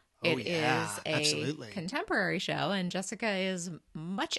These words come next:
Speaker 2: angrier than Miss Fisher.
Speaker 1: Significantly
Speaker 2: Le-
Speaker 1: angrier.
Speaker 2: yeah, there's a lot of blood.
Speaker 1: Mm-hmm.
Speaker 2: Um, but it's still a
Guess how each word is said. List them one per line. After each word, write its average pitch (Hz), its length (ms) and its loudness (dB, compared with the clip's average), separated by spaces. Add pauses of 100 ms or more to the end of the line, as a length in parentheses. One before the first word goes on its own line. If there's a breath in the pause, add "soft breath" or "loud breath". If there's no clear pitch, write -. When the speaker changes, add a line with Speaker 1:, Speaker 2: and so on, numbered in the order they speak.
Speaker 2:
angrier 196 640 -2
than 135 160 -6
Miss 139 180 -6
Fisher. 143 600 -4
Speaker 1:
Significantly 131 840 2
Speaker 2:
Le- 190 100 4
Speaker 1:
angrier. 202 320 2
Speaker 2:
yeah, 226 160 4
there's 185 200 2
a 170 80 2
lot 165 300 2
of 247 80 0
blood. 175 400 0 (240)
Speaker 1:
Mm-hmm. 117 400 -6
Speaker 2:
Um, 165 640 2 (320)
but 160 480 2
it's 175 240 -4
still 190 520 0
a 156 180 -2